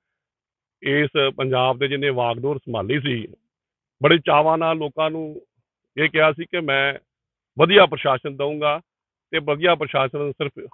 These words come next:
ਦਿੱਤਾ ਤੇ ਸ਼੍ਰੋਮਣੀ ਅਕਾਲੀ ਦਲ ਨੇ ਦਿੱਤਾ। ਸਰਦਾਰ ਪ੍ਰਕਾਸ਼ ਸਿੰਘ ਬਾਦਲ ਸਾਹਿਬ ਨੇ ਆਪਣੇ ਉਹ ਸ਼ਾਸਨ ਦੌਰਾਨ ਮੁੱਖ ਮੰਤਰੀ ਹੁੰਦਿਆਂ ਇੱਕ ਸੇਵਾਦਾਰ ਹੋਣ ਦੇ ਨਾਤੇ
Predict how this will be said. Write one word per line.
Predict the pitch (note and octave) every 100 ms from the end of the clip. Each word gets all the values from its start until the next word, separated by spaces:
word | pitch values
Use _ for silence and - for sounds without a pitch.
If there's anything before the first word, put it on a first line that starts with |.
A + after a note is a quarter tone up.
| _ _
ਦਿੱਤਾ | B2 - D3
ਤੇ | D#3
ਸ਼੍ਰੋਮਣੀ | D#3+ D3 B2+ B2+
ਅਕਾਲੀ | B2 A#2 A#2
ਦਲ | A#2+ A#2+
ਨੇ |
ਦਿੱਤਾ। | B2 G2+ D3 C3
ਸਰਦਾਰ | - _ _ _ _ C3+ C#3 C#3+ D3+
ਪ੍ਰਕਾਸ਼ | D3+ C#3+ C#3+ -
ਸਿੰਘ | D#3
ਬਾਦਲ | C#3+ B2 C3+
ਸਾਹਿਬ | B2+ D3 D#3
ਨੇ | D3+
ਆਪਣੇ | C#3 B2+ C#3 C#3+ C#3+ - _ _ _
ਉਹ | C#3+
ਸ਼ਾਸਨ | C#3+ - A2 - C#3
ਦੌਰਾਨ | B2 B2 C3 C#3 D3+ E3 - _ _ _
ਮੁੱਖ | C3+ C#3
ਮੰਤਰੀ | E3 D#3+ D#3+ E3+
ਹੁੰਦਿਆਂ | C3+ C3+ D#3 F3+
ਇੱਕ | -
ਸੇਵਾਦਾਰ | - C#3 C#3+ D3+ D#3+ E3
ਹੋਣ | D3+ C3 B2+
ਦੇ | C#3
ਨਾਤੇ | C3+ A#2+ B2+ D3+